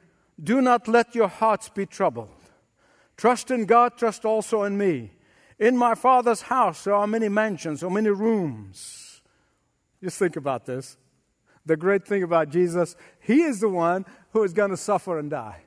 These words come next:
He's the one who's gonna bleed on that cross. He is the one through whom the hands, the spikes are gonna go, and in his feet, and the spear,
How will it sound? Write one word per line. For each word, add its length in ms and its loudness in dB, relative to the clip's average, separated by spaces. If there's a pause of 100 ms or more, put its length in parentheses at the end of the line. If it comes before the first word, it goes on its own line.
(280)
He's 260 0
the 80 2
one 140 2
who's 100 -4
gonna 220 -2
bleed 280 0
on 140 -6
that 180 -6
cross. 380 -8 (240)
He 160 2
is 180 0
the 80 -2
one 300 0 (180)
through 200 -2
whom 260 0
the 100 -2
hands, 300 -2
the 100 -6
spikes 400 -2
are 40 -4
gonna 240 -2
go, 320 2 (240)
and 120 -4
in 120 -4
his 160 -6
feet, 320 -4 (260)
and 140 -2
the 80 -4
spear, 420 0